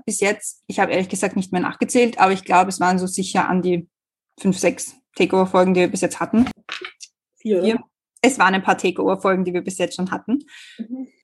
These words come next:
Speaker 1: Aus ganz verschiedenen Bereichen. Also wir hatten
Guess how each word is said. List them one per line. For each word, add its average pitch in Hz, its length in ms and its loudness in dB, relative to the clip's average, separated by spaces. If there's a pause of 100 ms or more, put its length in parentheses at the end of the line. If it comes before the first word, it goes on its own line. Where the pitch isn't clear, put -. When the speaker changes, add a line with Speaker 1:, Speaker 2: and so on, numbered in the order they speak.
Speaker 1:
Aus 208 360 2
ganz 294 280 6
verschiedenen 185 480 0
Bereichen. 190 500 0
Also 190 220 -2
wir 208 140 2
hatten 196 840 0